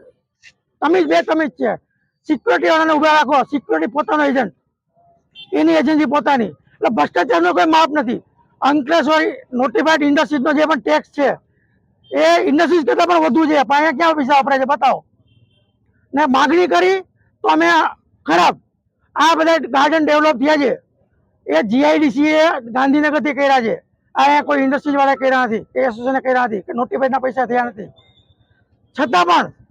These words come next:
અમે પાણીની માગણી કરી, આની પહેલા પણ પાણીની માગણી કરી. આજે ભરૂચમાં વીસ રૂપિયા જી આઈ ડી સી રેસિડન્ટમાં મળે છે, વાપીમાં વીસ રૂપિયા મળે છે.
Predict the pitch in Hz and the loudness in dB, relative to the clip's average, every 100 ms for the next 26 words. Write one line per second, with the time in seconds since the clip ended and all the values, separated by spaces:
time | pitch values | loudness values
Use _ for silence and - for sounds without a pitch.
0 | _ _ _ 269 320 - 294 330 339 330 | _ _ _ -4 -2 0 0 2 2 2
1 | 330 330 320 330 302 285 294 302 269 311 | 0 0 -2 -2 -4 0 0 0 -2 0
2 | 311 311 294 294 311 285 285 285 285 269 | 0 2 0 0 0 0 0 -2 -2 0
3 | 254 302 311 240 240 302 311 330 285 294 | 0 2 0 0 -2 -2 -2 -2 0 -2
4 | 294 262 311 320 - 262 302 302 240 311 | -6 -2 0 0 -4 -2 -2 -4 -10 -8
5 | 330 _ _ _ 349 254 302 311 285 277 | -8 _ _ _ -6 -2 0 0 2 2
6 | 262 208 - _ _ _ _ _ _ - | 0 -2 -10 _ _ _ _ _ _ -2
7 | 262 302 320 330 302 311 302 320 302 294 | -2 0 0 2 2 0 0 0 2 2
8 | 277 220 | 0 -2